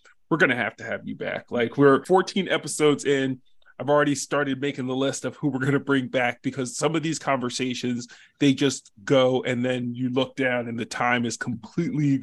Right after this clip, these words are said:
<laughs> like, we've blown well past our <laughs> schedule.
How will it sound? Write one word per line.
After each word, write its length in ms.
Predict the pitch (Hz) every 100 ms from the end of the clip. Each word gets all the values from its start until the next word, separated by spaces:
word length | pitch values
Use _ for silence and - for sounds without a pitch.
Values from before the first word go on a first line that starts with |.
| 123
<laughs> 120 | -
like, 200 | 180 -
we've 260 | 160 165 127 127 -
blown 560 | 123 165 156 147 143 135
well 340 | 160 214 226
past 440 | - 160 175 -
our 140 | 147 151
<laughs> 360 | - - - -
schedule. 560 | - - 143 - 139